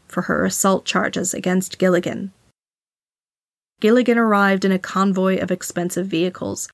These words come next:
with an entourage which included his purportedly separated wife, Geraldine. He was acting like a mobster, like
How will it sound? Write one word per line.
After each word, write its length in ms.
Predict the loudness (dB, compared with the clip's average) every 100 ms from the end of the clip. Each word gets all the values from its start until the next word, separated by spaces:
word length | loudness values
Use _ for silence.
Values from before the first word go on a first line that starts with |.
| _ _ _ _
with 100 | 0
an 120 | 2 4
entourage 640 | 2 2 2 2 2 2 0
which 200 | -2 -2
included 460 | -2 0 0 0
his 120 | -2
purportedly 840 | -4 -6 -4 -2 0 0 0 0 -2
separated 680 | -2 -2 -2 -4 -4 -6 -4
wife, 400 | -2 -2 -6 -4
Geraldine. 720 | 0 2 0 -2 -4 -6 -8 -12 _ _ _ _ _ _ _ _
He 160 | 2 4
was 140 | 4 0
acting 480 | -4 0 2 2 2
like 180 | 0 2
a 40 |
mobster, 680 | 2 0 -2 -4 -4 -6 -8 _ -2
like 340 | 2 2 0